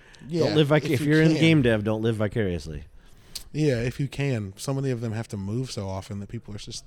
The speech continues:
Speaker 1: fucked constantly. Um, so yeah, Gotham Knights controlled our October and November. Uh, Hell Let Loose has kind of controlled our last three weeks of December.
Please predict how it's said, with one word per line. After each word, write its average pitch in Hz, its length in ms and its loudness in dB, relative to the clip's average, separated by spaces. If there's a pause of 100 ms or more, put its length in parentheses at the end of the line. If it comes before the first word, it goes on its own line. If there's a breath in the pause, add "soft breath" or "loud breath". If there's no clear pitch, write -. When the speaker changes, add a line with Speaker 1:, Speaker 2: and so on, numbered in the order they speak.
(120)
Speaker 1:
fucked - 400 -10
constantly. 120 880 -8 (720 soft breath)
Um, 127 480 0 (920)
so - 140 -4
yeah, 156 140 2
Gotham 156 300 -2
Knights 151 280 -2
controlled 139 400 -2
our 113 240 -2
October 117 320 -4
and 113 80 -2
November. 135 500 -2 (180)
Uh, 120 360 -6 (240)
Hell 135 160 -2
Let 135 160 -2
Loose 139 220 -2
has 143 120 -8
kind 127 220 -6
of 120 140 -12
controlled 123 380 -8
our 117 120 -10
last 120 320 -8
three 123 180 -8
weeks 120 320 -10
of 107 140 -14
December. 156 480 -8